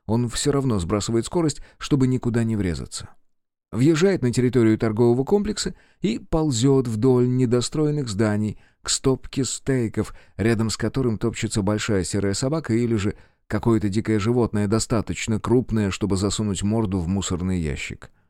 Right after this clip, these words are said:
Он остановился бы его разглядеть или, что ближе к истине, сообщить тому, кто сейчас на смене, что надо бы закрывать свой мусор от животных,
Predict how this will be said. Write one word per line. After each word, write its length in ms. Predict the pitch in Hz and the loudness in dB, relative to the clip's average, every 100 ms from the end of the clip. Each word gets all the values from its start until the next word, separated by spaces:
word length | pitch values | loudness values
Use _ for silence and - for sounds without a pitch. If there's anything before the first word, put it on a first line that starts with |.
| _ - | _ -4
Он 160 | 120 117 | -2 0
остановился 680 | 113 123 131 156 113 104 | 0 0 2 2 2 0
бы 180 | 92 101 | 0 0
его 200 | 101 107 | 0 0
разглядеть 720 | 104 92 110 120 147 180 - | 0 0 0 2 2 2 2
или, 380 | 104 95 92 90 | -2 0 0 -2
что 220 | - 101 | -4 -4
ближе 340 | 87 98 87 82 | 0 -2 -2 -2
к 80 | |
истине, 400 | 104 - 92 92 | -4 -2 -4 -2
сообщить 560 | - 85 80 - 190 - | -2 -2 -4 -2 -2 -2
тому, 440 | 82 73 113 131 | -2 -2 0 -2
кто 200 | 80 90 | -2 -4
сейчас 380 | 82 87 90 80 | -4 -4 -4 -4
на 100 | 90 | -4
смене, 440 | 85 170 151 92 - - - | -4 -2 -2 -2 -6 -16 -14
что 300 | - 120 101 | -4 0 0
надо 240 | 104 95 | 0 -2
бы 220 | 92 95 92 | 0 0 0
закрывать 580 | 101 - 135 139 82 | -2 0 0 2 0
свой 280 | - 85 85 | -4 -2 0
мусор 340 | 95 113 - 95 | 0 -2 -2 -2
от 100 | 92 | 0
животных, 540 | 147 190 - 139 | 0 0 0 -2